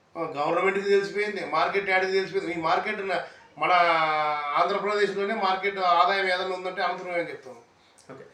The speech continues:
Speaker 2: సార్, ఈ మార్కెట్లో చైర్మన్లు, డైరెక్టర్లు ఉన్నారు, వాళ్ళు మీకు ఏ విధంగా స్పందిస్తారు? అంటే ఏమైనా ప్రాబ్లం వచ్చింది, అది క్లియర్ చేయండి అని అడిగితే?
Speaker 1: ప్రాబ్లం వచ్చిందంటే కొంతమంది, ఆ, అనంతపురం మార్కెట్లో అయితే కొంతమంది చైర్మన్లు చాలా బాగా చేసినారు.
Speaker 2: ఓకే.
Speaker 1: కొంతమంది ఫండ్స్ లేవని చెప్పేసి కొన్ని కొన్ని అరకొరగా ఉన్నాయి ఈ మధ్య.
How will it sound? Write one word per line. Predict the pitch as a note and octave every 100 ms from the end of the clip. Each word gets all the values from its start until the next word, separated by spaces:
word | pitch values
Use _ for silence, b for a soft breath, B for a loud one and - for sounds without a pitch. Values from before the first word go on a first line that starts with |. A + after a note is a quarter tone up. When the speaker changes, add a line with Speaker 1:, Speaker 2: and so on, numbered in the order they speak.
| b b
Speaker 2:
సార్, | A#3+ G#3
ఈ | G3+
మార్కెట్లో | - G#3 G3+ F#3+ F3+
చైర్మన్లు, | F3+ D#3+ D#3 D#3 D#3
డైరెక్టర్లు | C#3 C#3 C3+ B2+
ఉన్నారు, | B2+
వాళ్ళు | D3+ E3+
మీకు | E3+ E3
ఏ | D3
విధంగా | D#3 D3
స్పందిస్తారు? | C#3+ B2 A#2+ B2 B2
అంటే | C3+
ఏమైనా | C#3 C#3
ప్రాబ్లం | - C3+ D3 C#3+
వచ్చింది, | C3 C3 A#2 A#2+
అది | A#2+
క్లియర్ | A#2+ B2+ B2+ A#2+
చేయండి | A#2+ A#2
అని | A2+
అడిగితే? | A#2 A2+ A2+
Speaker 1:
ప్రాబ్లం | - B2 B2+ F#3 G#3
వచ్చిందంటే | G3+ G#3 G3+ G3+
కొంతమంది, | G3+ G3 F#3 F#3+ F#3+ F#3+ F#3 F3 E3+
ఆ, | D#3+
అనంతపురం | D#3 D3+ C#3+ D3+ F3+ F3+ F3+
మార్కెట్లో | F3+ F3 F#3 F3+
అయితే | F3 E3+ F#3+ F#3+
కొంతమంది | F3 F3 E3+ E3+ F3+ F3 E3+ E3+ E3
చైర్మన్లు | - E3 E3+ F3 F3 E3
చాలా | D#3 E3
బాగా | D#3 E3+ D#3
చేసినారు. | D#3 D#3 D#3+ A3
Speaker 2:
ఓకే. | - - - C3+ C3
Speaker 1:
కొంతమంది | G3+ G#3 A3 A3+ A3+ A#3 A#3 A3+ A3 G#3+
ఫండ్స్ | G3 G3+ G#3
లేవని | G3+ G3+ G3+ G3
చెప్పేసి | F#3+ F#3+ F#3+
కొన్ని | G3+ G3+ F#3
కొన్ని | F#3 F3+ F3 F3 E3+
అరకొరగా | F3 F3 F#3 F3+
ఉన్నాయి | E3+ D#3 D3
ఈ | C3+
మధ్య. | B2+ C#3+